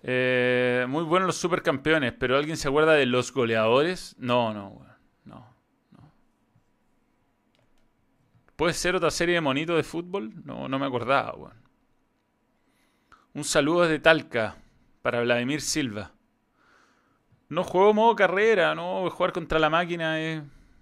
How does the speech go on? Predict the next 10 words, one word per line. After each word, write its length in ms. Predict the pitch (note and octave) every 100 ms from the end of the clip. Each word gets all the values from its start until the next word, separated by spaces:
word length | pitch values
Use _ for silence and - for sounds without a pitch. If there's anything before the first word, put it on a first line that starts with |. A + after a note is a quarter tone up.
| -
es 140 | D3
distinto, 600 | D3 - E3 E3 - A#2+
weón. 220 | - - - _ _ _ _ _ _ _ _ _ _ _ _ _ _ _ _ _ _ _
Sí, 160 | D#3
lo 120 | C#3
bueno 220 | B2 D#3+ C#3
que 80 |
esto 200 | C#3 D3+
pasó 1040 | B2+ - C#3+ D3+ D#3 C#3+ B2+ A#2+ A2+ G#2+ G#2 _ _ _ _ _ -
ahora 560 | C3 E3 C3 C#3+ -